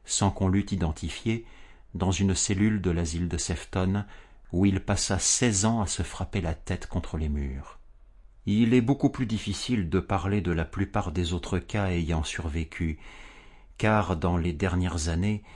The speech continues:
le zèle scientifique de West avait dégénéré en manie improbable et malsaine, si bien qu'il avait consacré ses talents à rendre la vie non pas à des corps humains entiers,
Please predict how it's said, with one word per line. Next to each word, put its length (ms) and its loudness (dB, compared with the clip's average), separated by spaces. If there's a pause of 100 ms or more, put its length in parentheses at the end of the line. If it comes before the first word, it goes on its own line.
(420)
le 300 4
zèle 320 0
scientifique 680 -2
de 80 2
West 480 0
avait 240 -2
dégénéré 800 0
en 100 0
manie 460 0
improbable 600 -2
et 40 2
malsaine, 800 -2 (840)
si 240 0
bien 220 2
qu'il 220 -2
avait 180 2
consacré 540 -2
ses 220 -2
talents 560 0
à 120 2
rendre 360 0
la 180 0
vie 260 -2
non 300 2
pas 220 -4
à 180 -2
des 160 -4
corps 320 -4
humains 260 0
entiers, 540 -4